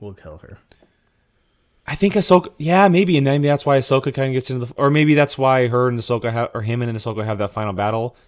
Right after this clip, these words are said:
Speaker 2: 'cause he just killed Bo-Katan.
Speaker 1: Yeah.
Speaker 2: I don't know. Maybe that, that's a very, that's something we'll talk about next week, 'cause it, next week is the final episode before we get to Siege of Mandalore, and next week's gonna be,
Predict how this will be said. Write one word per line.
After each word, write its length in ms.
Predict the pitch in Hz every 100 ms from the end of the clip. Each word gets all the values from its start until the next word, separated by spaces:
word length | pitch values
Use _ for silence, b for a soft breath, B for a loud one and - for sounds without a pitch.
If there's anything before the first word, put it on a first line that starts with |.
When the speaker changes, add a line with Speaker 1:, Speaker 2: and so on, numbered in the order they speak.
| -
Speaker 2:
'cause 120 | 107
he 100 | 113
just 160 | 104 -
killed 240 | 107 104
Bo-Katan. 500 | 120 127 135 135 143 -
Speaker 1:
Yeah. 140 | 92 73
Speaker 2:
I 60 | -
don't 80 | 156
know. 100 | 135
Maybe 300 | 131 180 151
that, 220 | 123 147
that's 160 | 151 151
a 60 |
very, 180 | 156 175 - -
that's 160 | 160
something 220 | 175 175 185
we'll 80 |
talk 180 | 160 165
about 300 | 156 131 117
next 240 | 139 135 143
week, 120 | 131
'cause 180 | 131 117
it, 180 | 127 b b b
next 220 | 131 -
week 120 | 151
is 100 | 139
the 80 | 131
final 260 | 123 131 127
episode 260 | 123 120 117
before 220 | 110 117
we 80 | 113
get 100 | 101
to 40 |
Siege 180 | 98 101
of 60 | 92
Mandalore, 600 | 87 85 87 - - -
and 100 | 117
next 220 | 135 -
week's 160 | 143 123
gonna 160 | 139
be, 340 | 127 127 120